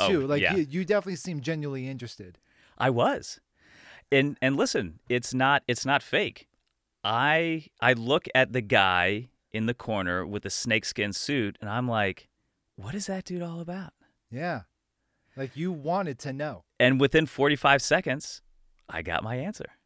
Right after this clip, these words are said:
Speaker 2: Yeah.
Speaker 1: <laughs>
Speaker 2: Yeah. I don't know if I'd have the confidence to pull off a snakeskin suit unless the, you know, occasion <laughs> called for it. But, like, mad respect,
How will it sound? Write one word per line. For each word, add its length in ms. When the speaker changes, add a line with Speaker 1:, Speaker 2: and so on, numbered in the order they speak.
Speaker 2:
Yeah. 300
Speaker 1:
<laughs> 80
Speaker 2:
Yeah. 140
I 100
don't 100
know 100
if 100
I'd 180
have 140
the 80
confidence 480
to 60
pull 160
off 100
a 60
snakeskin 520
suit 340
unless 360
the, 320
you 100
know, 100
occasion 360
<laughs> 120
called 240
for 220
it. 120
But, 400
like, 180
mad 260
respect, 520